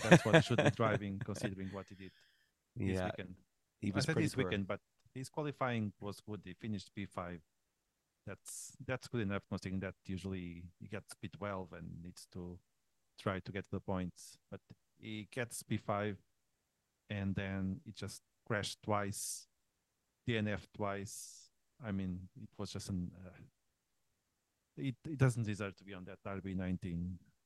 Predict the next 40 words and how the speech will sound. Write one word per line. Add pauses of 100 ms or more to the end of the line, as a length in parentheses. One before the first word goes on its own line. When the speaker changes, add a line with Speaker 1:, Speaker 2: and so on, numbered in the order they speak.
(160)
Speaker 1:
as, (100)
as
it
stands. (160)
I
mean, (1120)
it's
totally
understanding
if (240)
by
the
end
of
this, (480)
uh,
Red
Bull
just
start
thinking (480)
maybe
you're
not (100)
the
right (100)
person
for
this. (640)
They, (380)
they've
been
very
patient
with
the
man,
to
be
fair.